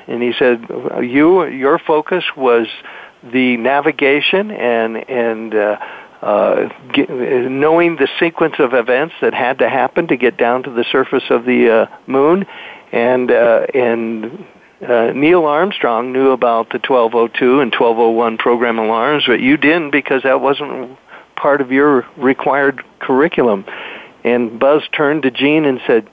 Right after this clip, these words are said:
"You know, I should have been included in that one." <laughs> So here it was twenty years later. It was, uh, after the last, uh, Apollo mission in seventy-two, uh,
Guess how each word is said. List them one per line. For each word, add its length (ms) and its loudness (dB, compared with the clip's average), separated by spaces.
"You 140 -2
know, 240 2
I 80 2
should 200 2
have 100 2
been 140 0
included 540 2
in 160 -2
that 180 0
one." 200 0
<laughs> 100 0
So 120 2
here 220 6
it 80 4
was 320 4
twenty 320 0
years 260 4
later. 440 4
It 40 -2
was, 220 -2
uh, 40 2
after 640 4
the 140 4
last, 580 2
uh, 300 2
Apollo 400 2
mission 380 2
in 180 0
seventy-two, 840 4
uh, 220 2